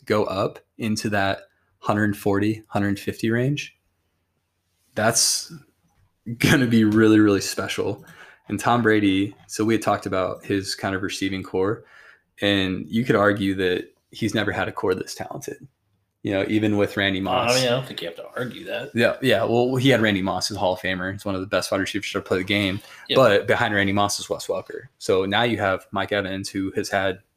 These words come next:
Speaker 1: nothing but thousand-yard seasons ever since he's been in the league.
Speaker 2: Yeah.
Speaker 1: And Chris Godwin, who is arguably better than Mike Evans.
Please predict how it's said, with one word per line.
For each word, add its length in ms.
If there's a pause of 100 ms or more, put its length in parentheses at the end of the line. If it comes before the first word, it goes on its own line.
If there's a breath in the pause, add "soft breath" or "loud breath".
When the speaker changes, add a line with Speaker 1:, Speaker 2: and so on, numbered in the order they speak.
Speaker 1:
nothing 340
but 140
thousand-yard 440
seasons 280
ever 160
since 240
he's 40
been 160
in 40
the 80
league. 460
Speaker 2:
Yeah. 180 (220 loud breath)
Speaker 1:
And 120
Chris 160
Godwin, 540
who 380
is 140
arguably 520
better 240
than 80
Mike 220
Evans. 420